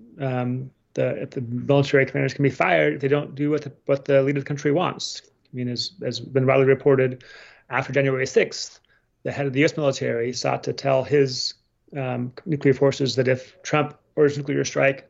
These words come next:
tell me first and don't obey it. But that was just his request.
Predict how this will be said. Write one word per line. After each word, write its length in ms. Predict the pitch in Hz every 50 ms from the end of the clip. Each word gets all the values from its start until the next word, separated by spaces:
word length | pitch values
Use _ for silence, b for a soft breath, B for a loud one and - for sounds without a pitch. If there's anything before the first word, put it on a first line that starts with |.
| _ -
tell 180 | - 147 147
me 140 | 139 139 139
first 420 | 139 - 170 139 123 117 - -
and 80 | 120 120
don't 160 | 127 139 139
obey 220 | 135 123 147 160 -
it. 180 | - - - - _ _ b b b b b b b b b b _ _
But 80 | - 131
that 140 | 139 143 143
was 140 | 135 131 -
just 180 | 143 139 -
his 340 | - - 147 143 143 - -
request. 580 | 131 127 - 185 160 123 120 - - - -